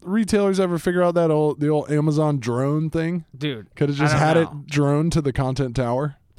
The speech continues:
Speaker 1: Safety orange.
Speaker 2: So,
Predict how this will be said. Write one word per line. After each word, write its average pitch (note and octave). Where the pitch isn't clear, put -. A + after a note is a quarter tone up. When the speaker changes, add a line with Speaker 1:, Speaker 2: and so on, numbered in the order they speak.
Speaker 1:
Safety B2+
orange. C3+
Speaker 2:
So, G3